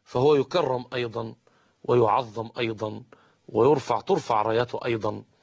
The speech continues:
وتقال عثرته، حتى ولو عنده سلبيات، مصداقاً لقوله صلى الله عليه وسلم: "أقيلوا ذوي الهيئات عثراتهم".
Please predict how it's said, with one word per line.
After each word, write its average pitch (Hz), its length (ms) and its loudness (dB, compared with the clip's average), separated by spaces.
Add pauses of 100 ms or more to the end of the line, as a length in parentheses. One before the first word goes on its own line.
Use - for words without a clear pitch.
(360)
وتقال 123 580 0
عثرته، 98 500 -8 (640)
حتى - 380 -2
ولو 143 220 2
عنده 117 360 -6
سلبيات، 104 800 -2 (600)
مصداقاً 123 540 0
لقوله 123 500 -2
صلى 117 220 -4
الله 120 160 0
عليه 107 140 -2
وسلم: 147 480 -2 (520)
"أقيلوا 131 760 0 (600)
ذوي 156 280 0
الهيئات 113 720 -2 (540)
عثراتهم". 117 920 -4